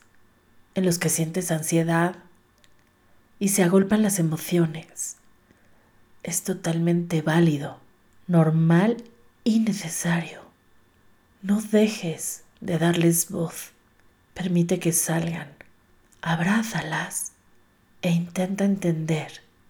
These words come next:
por qué están aquí. Recuerda que tus emociones siempre vienen a decirte algo. Ser paciente y compasivo contigo será uno de los principales ingredientes para encontrar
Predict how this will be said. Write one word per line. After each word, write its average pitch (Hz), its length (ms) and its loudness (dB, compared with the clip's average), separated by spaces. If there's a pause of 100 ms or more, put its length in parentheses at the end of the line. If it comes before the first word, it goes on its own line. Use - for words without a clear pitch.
(360)
por 180 180 -6
qué 175 220 4
están 165 320 -2
aquí. - 340 -12 (880)
Recuerda 190 460 -2
que 208 80 -2
tus 170 260 -4
emociones 165 880 -2 (640)
siempre 170 420 -2
vienen 160 420 0
a 156 60 -8
decirte 165 460 -6
algo. - 280 -10 (960)
Ser 208 300 2
paciente 214 540 2
y 208 60 -2
compasivo 180 580 2
contigo 185 440 0
será 190 500 -2
uno 196 220 0
de 190 140 4
los 175 180 0
principales 180 640 0
ingredientes 175 720 4
para 160 180 -2
encontrar 160 600 -4